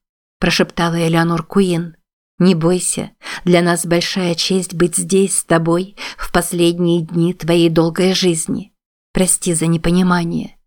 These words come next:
Надеемся, что ты тоже сожалеешь». Голос надломился, и Орла на секундочку замолчала, чтобы успокоиться. «Я что-то чувствую, мама». Элеонор Куин схватила Орлу за плечо обеими руками.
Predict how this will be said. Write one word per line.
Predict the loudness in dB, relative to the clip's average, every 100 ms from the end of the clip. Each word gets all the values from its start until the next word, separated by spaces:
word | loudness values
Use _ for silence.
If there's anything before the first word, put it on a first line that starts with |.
| -14 -10 0
Надеемся, | 2 4 2 2 2 -2
что | -2 -4
ты | -2 -2
тоже | 0 -2 0
сожалеешь». | -2 0 2 0 0 -2 -4 -8 -10 _ _ _ _
Голос | -2 2 2 0
надломился, | 0 2 2 2 2 0 -4 -6 -8 -12 _ 0
и | 4
Орла | 4 4 2
на | 2
секундочку | 2 0 2 2 2 -2 -2
замолчала, | 2 2 0 -2 -4 -4 -6
чтобы | -6 -4 -2 -2
успокоиться. | -2 -2 0 0 0 -2 -8 -8 -10 _ _ _ _ _ _ _
«Я | -6
что-то | -4 -4 -4 -4
чувствую, | -4 -4 -4 -4 -2 0
мама». | 2 0 -2 -8 -16 _ _ _
Элеонор | 0 2 4 2 0
Куин | 0 2 2
схватила | -2 -2 0 0 2 2
Орлу | 2 2
за | 0 0
плечо | 0 0 0 -2
обеими | -2 0 2 2 2
руками. | 0 0 0 0 -4 -10